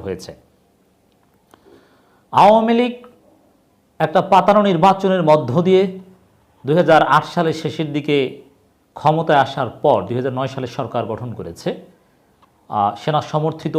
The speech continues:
ওয়ান ইলেভেন সরকার তাদের হাতে কার্যত ক্ষমতা তুলে দিয়েছে সূক্ষ্ম ডিজিটাল কারচুপিপূর্ণ একটা নির্বাচনের মধ্য দিয়ে। তারপর থেকে এই প্রথম আজকে ষোলো জুলাই দুই হাজার চব্বিশ বাংলাদেশের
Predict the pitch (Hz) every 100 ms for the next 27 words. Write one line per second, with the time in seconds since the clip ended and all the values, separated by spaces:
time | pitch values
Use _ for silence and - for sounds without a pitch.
0 | 139 113 151 151 139 143 - 127 139 123
1 | - 127 131 135 127 123 117 135 123 -
2 | 131 117 113 185 185 139 127 - 180 -
3 | - _ _ - 262 180 - 202 143 117
4 | 156 156 170 147 131 - 131 - 175 165
5 | 151 139 127 - 123 110 131 - 123 110
6 | 135 131 123 101 80 - _ _ _ _
7 | _ _ _ 170 196 196 202 214 - 220
8 | 120 87 - _ _ _ _ _ _ _
9 | _ - 240 - 214 185 233 185 107 -
10 | 143 175 - - 196 - 185 160 165 156
11 | 123 - - _ _ _ _ _ _ _
12 | 123 147 147 139 - 160 - 139 117 -
13 | - _ _ _ _ _ _ _ _ _
14 | _ _ _ _ _ - 135 165 170 175
15 | -